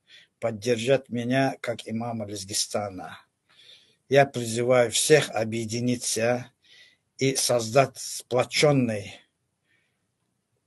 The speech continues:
джамат полностью, и на этом джамате, а, осудить во имя Аллаха все деяния Азербайджанской республики и наказать полностью Азербайджан.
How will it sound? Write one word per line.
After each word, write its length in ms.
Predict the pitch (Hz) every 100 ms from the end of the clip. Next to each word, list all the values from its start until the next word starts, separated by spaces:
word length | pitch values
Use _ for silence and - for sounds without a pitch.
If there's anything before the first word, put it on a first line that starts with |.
| _ _ 101
джамат 680 | 113 127 135 135 139 - - _
полностью, 880 | 135 135 127 135 120 - 135 135 139 - _ _ _ -
и 80 | 135
на 180 | 127
этом 360 | 131 147 139 127
джамате, 560 | 107 127 143 147 143 -
а, 360 | - - - _ _ _ _ _ -
осудить 640 | 123 - 147 127 151 147
во 160 | 120 127
имя 300 | 143 139 -
Аллаха 800 | 123 131 143 131 147 143 147 _ _ _
все 260 | - 160
деяния 540 | 131 123 131 139 131 117
Азербайджанской 960 | 123 123 117 123 113 135 127 - 120
республики 680 | 113 117 - 147 143 123 123
и 140 | - 135
наказать 580 | 127 123 123 131 135 _
полностью 540 | 135 135 120 113 -
Азербайджан. 840 | 113 110 113 107 107 110 104 90